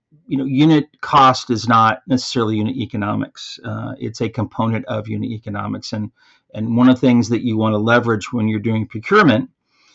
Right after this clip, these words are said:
is, is your unit cost, right? And so, you know, you do the contract on, on how you consume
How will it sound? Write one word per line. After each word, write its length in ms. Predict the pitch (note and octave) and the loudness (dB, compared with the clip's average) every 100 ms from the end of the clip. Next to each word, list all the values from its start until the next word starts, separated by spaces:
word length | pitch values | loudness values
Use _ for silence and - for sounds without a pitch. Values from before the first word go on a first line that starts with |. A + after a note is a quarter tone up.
| _ _ - | _ _ 2
is, 600 | C3+ B2 A#2 G#2+ - - | 4 6 4 2 -4 -6
is 500 | - C3+ A#2+ A#2 A2 | 0 2 2 -2 -4
your 220 | C3+ C3 B2+ | 0 4 6
unit 340 | C3 D#3 - | 6 6 2
cost, 460 | - G2 - - A2+ | -4 -8 -10 -12 -6
right? 260 | A2 - - | -4 -4 -4
And 120 | A2 | -6
so, 540 | - A#2 A2+ G#2+ G#2+ _ - _ - | 0 2 2 2 -2 _ -20 _ -4
you 120 | B2 | 0
know, 240 | A2 A2 - _ D#3+ F3 G3 | 0 -4 -12 _ _ -14 -2
you 400 | C#3 D#3 E3 D#3 C#3 | 4 8 8 4 0
do 180 | E3+ F#3 | 2 4
the 80 | |
contract 800 | C#3+ D#3+ D#3 E3 G3+ A3 G#3 - - - | 2 4 4 4 2 2 -2 -14 -20 -2
on, 160 | B2+ - | -2 0
on 120 | C#3 | 0
how 160 | C3 D3 | 2 2
you 200 | C#3+ C3+ | 2 2
consume 760 | C3 A#2 - C#3 C3 B2+ B2 | 2 0 2 6 8 8 6